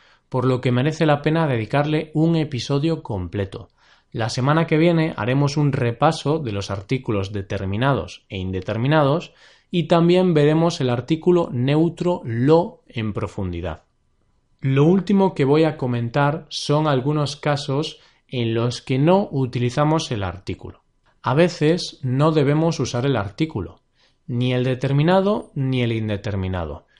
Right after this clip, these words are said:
ninguno de los dos. Cuando hablamos de las profesiones usando el verbo ser, no se pone el artículo. Por ejemplo,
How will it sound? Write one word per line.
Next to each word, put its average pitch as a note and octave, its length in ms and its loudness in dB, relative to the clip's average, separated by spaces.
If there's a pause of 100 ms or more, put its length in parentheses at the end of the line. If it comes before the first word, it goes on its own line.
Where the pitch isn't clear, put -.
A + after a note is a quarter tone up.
(100)
ninguno E3 680 4
de C#3+ 100 2
los F#2+ 200 -4
dos. - 320 -8 (800)
Cuando C#3 460 4
hablamos D#3+ 440 2
de C#3 100 -2
las B2 180 -2
profesiones D#3 920 -2
usando D#3+ 500 0
el C#3 80 2
verbo D#3 360 -2
ser, A#2+ 520 -6 (300)
no D3+ 420 2
se B2+ 260 -6
pone D#3+ 480 0
el G#2 180 -4
artículo. F2+ 640 -6 (340)
Por A#2 180 -2
ejemplo, A#2+ 460 -2